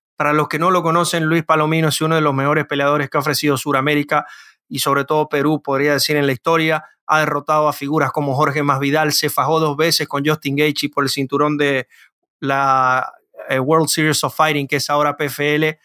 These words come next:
De hecho, Justin Gaethje ha dicho en algunas entrevistas que, que sí, muchas personas le han podido pegar, pero Luis Palomino es quien más fuerte le ha podido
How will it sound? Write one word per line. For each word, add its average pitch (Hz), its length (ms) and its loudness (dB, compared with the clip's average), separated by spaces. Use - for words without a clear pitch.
De 143 140 0
hecho, 147 220 0
Justin 151 300 0
Gaethje 151 360 0
ha 143 60 0
dicho 151 280 0
en 139 100 0
algunas 143 420 2
entrevistas 143 540 0
que, 127 380 -4
que 135 300 0
sí, 151 220 0
muchas 160 320 0
personas 160 400 0
le 151 100 2
han 147 100 0
podido 151 300 0
pegar, 147 320 0
pero 139 160 -2
Luis 151 220 0
Palomino 147 580 0
es 151 160 -2
quien 147 160 -2
más 147 220 2
fuerte 151 380 0
le 147 80 2
ha 147 80 -2
podido 143 720 0